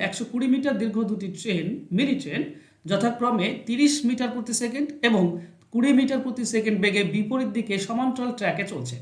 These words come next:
উভয় মিনিটের একে অপরকে কত সময়ে অতিক্রম করবে? দেখো, সবসময় মনে রেখো, এই time and ডিস্টেন্সের ক্ষেত্রে যদি টাইম বের করতে বলে, তার মানে তোমাকে যে টোটাল ডিস্টেন্স হবে, তাকে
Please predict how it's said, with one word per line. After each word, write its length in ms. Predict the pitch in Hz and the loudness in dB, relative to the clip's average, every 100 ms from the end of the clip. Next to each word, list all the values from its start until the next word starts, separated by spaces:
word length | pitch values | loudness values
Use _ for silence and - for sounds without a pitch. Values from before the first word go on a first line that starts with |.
| - - _ _ | -14 -20 _ _
উভয় 240 | 196 226 311 | 2 8 8
মিনিটের 320 | 277 269 285 277 202 | 8 6 2 0 -2
একে 140 | 190 208 | -2 -2
অপরকে 260 | 208 180 254 180 | 0 -2 -4 -6
কত 120 | 190 175 | -6 -4
সময়ে 240 | 180 180 214 | -4 -2 -2
অতিক্রম 340 | 156 156 165 165 202 | -4 -6 -10 -10 -8
করবে? 220 | 220 - - - _ _ _ _ _ _ | -8 -10 -16 -20 _ _ _ _ _ _
দেখো, 160 | 233 262 - | 4 4 4
সবসময় 320 | 208 214 294 233 | 0 4 6 6
মনে 140 | 233 254 | 4 2
রেখো, 200 | 185 247 - - - 196 | 0 -4 -8 -12 -12 2
এই 100 | 180 180 185 | 6 6 6
time 180 | 190 226 | 4 6
and 80 | 208 | 4
ডিস্টেন্সের 480 | 202 - 247 220 226 | 2 -2 0 0 0
ক্ষেত্রে 260 | - 156 170 311 - - - _ - | -4 -6 -6 -8 -10 -20 -20 _ 2
যদি 180 | 214 240 - | 4 4 8
টাইম 180 | 226 285 294 | 8 10 8
বের 140 | 277 - | 6 2
করতে 180 | 269 254 | 0 4
বলে, 180 | 202 185 - - | 4 4 2 0
তার 120 | 220 202 | 2 4
মানে 120 | 226 226 | 2 0
তোমাকে 260 | 240 254 196 196 - 175 | -4 -4 -4 -6 -12 -6
যে 80 | 208 185 | -4 0
টোটাল 280 | 214 214 262 185 | 0 4 4 4
ডিস্টেন্স 380 | 208 - 269 262 - | 2 0 2 4 4
হবে, 180 | 185 202 - - - _ | 2 0 -4 -8 -20 _
তাকে 180 | 196 196 | -2 0